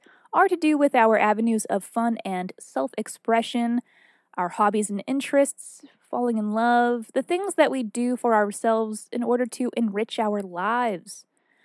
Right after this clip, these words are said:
So you will be seeing new effort and new beginnings in the realm of your first house, of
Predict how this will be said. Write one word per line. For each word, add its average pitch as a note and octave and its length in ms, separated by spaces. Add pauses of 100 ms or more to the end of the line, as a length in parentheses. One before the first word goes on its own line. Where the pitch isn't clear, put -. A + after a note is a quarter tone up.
(140)
So C4 360
you D4 340
will G4 120
be F4 120
seeing C4 340
new B3 240
effort C4 400
and B3 380
new C4+ 180
beginnings C4 480
in A3 80
the A3 100
realm A#3 340 (100)
of G#3 680 (200)
your A#3+ 420
first D#4+ 380
house, C#4+ 520
of A3 320